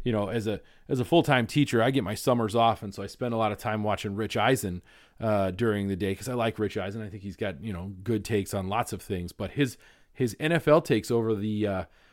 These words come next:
over the summer were bad. He was, he was so in on the, on the Raiders, and this is an indicator of how the, how the sports world looks at the A F C West. There is this desire to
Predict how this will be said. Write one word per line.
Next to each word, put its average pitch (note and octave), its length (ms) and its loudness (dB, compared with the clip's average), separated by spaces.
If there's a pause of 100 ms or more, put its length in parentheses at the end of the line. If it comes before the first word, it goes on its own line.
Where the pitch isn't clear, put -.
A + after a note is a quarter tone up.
(140)
over D3 220 2
the A#2 80 -2
summer C#3 380 4
were G2 200 0
bad. F#2 540 2 (580)
He D3 160 4
was, C3 280 -2
he C#3+ 180 -2
was C3 200 -4
so D#3 300 6
in E3 160 6
on B2 160 6
the, G#2+ 180 -2
on A#2+ 140 2
the A2+ 80 2
Raiders, A#2+ 400 4
and G#2 180 -2
this F3 240 4
is D#3+ 140 2
an B2+ 100 4
indicator A#2+ 720 2
of G#2+ 260 2 (360)
how C#3 360 6
the, D#3+ 400 2
how D#3+ 360 6
the D3 320 0
sports - 460 0
world B2 320 2
looks C3 420 2 (100)
at C3 180 -2
the A2 160 -2 (140)
A A#2 40 4
F G#2+ 60 0
C A#2+ 200 0
West. A#2 460 4 (520)
There C#3 280 6
is C3 240 2
this C3 340 2 (560)
desire B2 720 6
to G#2+ 160 0